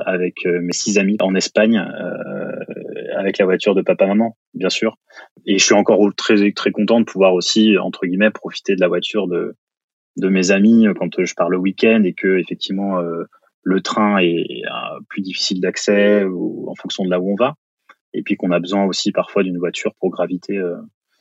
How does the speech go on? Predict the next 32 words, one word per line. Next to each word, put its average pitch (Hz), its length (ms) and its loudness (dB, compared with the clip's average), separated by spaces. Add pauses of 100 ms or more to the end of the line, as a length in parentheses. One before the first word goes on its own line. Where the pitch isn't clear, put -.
(400)
euh, - 100 -14
le 87 280 -8
temps 95 120 -4
d'un 90 140 0
week-end 98 440 0
ou 87 440 -10 (180)
d'une 90 160 -8
semaine 92 340 -4
de 90 80 -2
vacances. 95 480 -4 (540)
Mais 101 180 -4
non, 110 120 4
non, 117 120 4
du 98 120 0
coup, 131 160 -4
j'ai, 101 200 2
j'ai 87 160 -4
jamais 120 220 2
eu 107 60 6
de 104 60 -2
voiture. 120 680 0 (640)
Et 107 120 2
de 113 120 2
toute 117 200 -2
façon, 135 460 4
quand 110 120 2
j'ai 104 140 4
besoin 107 180 2
de 107 60 4
louer, 107 220 6
je 98 120 2
loue. 135 340 -2